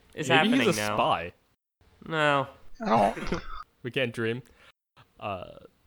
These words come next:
Speaker 3: That would be very confusing to me.
Speaker 1: Yeah, a, a lot of things are confusing. I don't,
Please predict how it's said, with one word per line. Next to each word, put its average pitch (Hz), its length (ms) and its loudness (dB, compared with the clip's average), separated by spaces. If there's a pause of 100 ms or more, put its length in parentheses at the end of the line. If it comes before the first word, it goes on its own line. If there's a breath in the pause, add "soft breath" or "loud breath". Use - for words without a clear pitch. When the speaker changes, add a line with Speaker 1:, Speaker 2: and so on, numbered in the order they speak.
(240)
Speaker 3:
That 285 160 10
would 254 120 2
be 190 120 10
very 156 280 12
confusing 123 600 6
to 117 80 4
me. 117 260 8 (1080 loud breath)
Speaker 1:
Yeah, 165 520 4
a, 147 100 4
a - 20 4
lot 147 240 10
of 147 80 0
things 113 180 -2
are 104 80 -4
confusing. 104 580 -10
I 120 140 2
don't, - 140 4